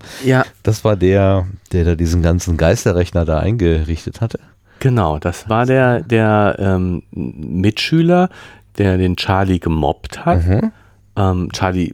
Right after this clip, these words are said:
Speaker 1: war ja neu auf der Schule. Sind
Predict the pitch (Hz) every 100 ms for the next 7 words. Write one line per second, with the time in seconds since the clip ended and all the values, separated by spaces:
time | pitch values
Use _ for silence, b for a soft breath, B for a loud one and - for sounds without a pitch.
0 | - 107 87 95 87 85 80 87 104 -
1 | 127 - 139 - 147 160 180 214 - _
2 | _ _ _ _ _ _ _ _ _ _
3 | _ - - 104 95